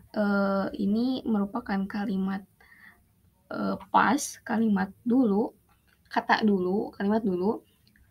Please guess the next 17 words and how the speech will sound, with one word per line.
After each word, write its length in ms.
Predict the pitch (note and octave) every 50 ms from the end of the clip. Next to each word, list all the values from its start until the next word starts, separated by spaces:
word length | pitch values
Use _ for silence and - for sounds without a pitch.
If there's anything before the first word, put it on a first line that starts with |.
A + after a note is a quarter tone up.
| _ _ _ _ _ _ _ _ _ _ _ _ _ _ _ _ _ _ - _ _ _ _ _ _ _ _
Sehingga 480 | _ - - A3 G3 F#3+ G3 G3 G#3+ A#3
tidak 720 | A#3 - - G3+ G3 F#3 G3+ G#3+ G#3 G3+ G3+ G3+ - - - -
are 320 | A3+ A3+ G3 G3+ A3+ D4 D4 -
tetapi 340 | - B3+ - - - - G3+ F#3+
were 320 | F#3+ F#3 F#3 F#3+ G#3 C4 C4+ - - - - - - - - - - _ _ _ -
gitu. 480 | - - _ _ - - - - - - -
Karena 400 | - - - A#3 A3 A#3 - - - - - - - -
ini 240 | - A3+ B3 B3+ C4
lebih 240 | B3+ B3+ A#3 A#3+ A#3
dari 160 | A3 A3 A3+
satu 400 | A3+ - A#3 G#3 G#3 - - A3+
menjadi 720 | A#3+ A#3+ A#3+ A#3+ A#3+ A3+ G#3 G#3 G3 F#3+ F#3+ G3 G#3 G#3+ A3
were, 320 | A3+ B3 A#3+ G#3+ G3 F#3+
tidak 400 | - - F#3+ F#3 F#3 F#3+ F#3 -
pakai 880 | - G3 - - _ - A#3 A3+ A3+ A#3 A#3 A#3+ A#3 A#3 A#3 A3+ A#3 A#3+
was 480 | B3 A#3 - - - - - - - - - _ _ -
gitu. 320 | - - _ _ - -